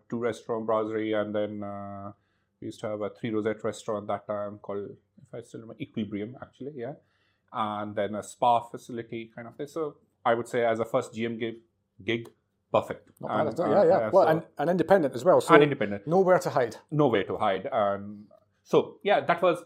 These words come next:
Speaker 1: actually very good because that was the,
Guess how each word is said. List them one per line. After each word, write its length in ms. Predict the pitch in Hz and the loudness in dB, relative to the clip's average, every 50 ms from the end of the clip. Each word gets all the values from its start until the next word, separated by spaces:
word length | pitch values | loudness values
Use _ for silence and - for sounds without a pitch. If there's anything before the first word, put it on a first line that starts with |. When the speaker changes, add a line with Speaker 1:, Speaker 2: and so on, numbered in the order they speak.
| _ _ - 202 - - | _ _ -6 -6 0 0
Speaker 1:
actually 320 | 165 165 - 185 180 175 | -2 -2 -2 -2 0 0
very 200 | 165 156 170 165 | 0 0 0 0
good 220 | 160 233 208 143 127 | 0 0 -2 -2 -2
because 540 | 139 - - 151 143 131 123 120 120 120 - _ _ _ _ _ - | -8 -4 4 4 4 6 6 2 0 -2 -8 _ _ _ _ _ -6
that 260 | 135 143 165 170 - 175 | 4 4 4 4 4 4
was 280 | 170 165 160 151 151 | 6 6 6 6 6
the, 420 | - 151 147 147 143 139 135 127 | 4 4 6 6 6 6 4 2